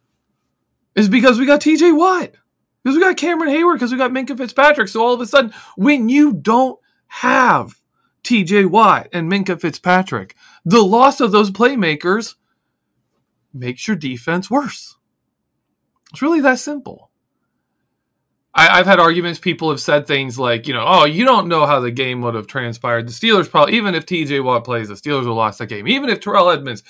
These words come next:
makes that interception, the Steelers still lose that game." And frankly, that's crap.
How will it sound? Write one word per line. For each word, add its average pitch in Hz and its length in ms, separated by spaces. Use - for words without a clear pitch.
makes 220 200
that 208 100
interception, 147 460
the 113 80
Steelers 226 340
still 156 240
lose 135 220
that 113 220
game." 98 220
And 202 140
frankly, 208 320
that's 165 220
crap. - 380